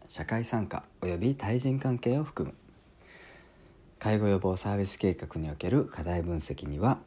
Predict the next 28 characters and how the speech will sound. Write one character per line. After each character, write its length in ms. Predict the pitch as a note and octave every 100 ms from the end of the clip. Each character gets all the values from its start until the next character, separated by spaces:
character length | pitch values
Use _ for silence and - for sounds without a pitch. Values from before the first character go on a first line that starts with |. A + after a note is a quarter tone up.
| -
社 200 | - E2
会 200 | G2 F#2
参 280 | F#2 G2+ F2
加 260 | - A2+ - -
及 180 | E2+ E2
び 160 | D#2 - -
対 200 | - G2+
人 180 | B2+ D3+
関 220 | C#3+ C#3+
係 160 | C#3 B2
を 60 | G#2+
含 280 | - C#3
む 60 | B2 - - -
と 80 | G2+
あ 60 | F#2
り 80 |
ま 120 | F2 E2
す 200 | - -
が、 280 | C3+ E3 - - - - -
こ 140 | -
れ 80 | G#2
は 260 | B2 F3 G3+ - _ - -
正 360 | F2+ G#2+ G#2+
し 100 | - C#3
い 120 | - - -
で 80 | -
す 140 | -
ね。 180 | B2+